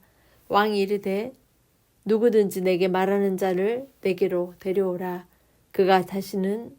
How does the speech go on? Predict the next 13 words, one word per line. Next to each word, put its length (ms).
너를 380
엎드려 520
건드리지도 840
못하리라." 560
하니라. 500
여인이 400
이르되, 480
"청하건대 640
왕은 500
왕의 340
하나님 380
여호와를 720
기억하사 800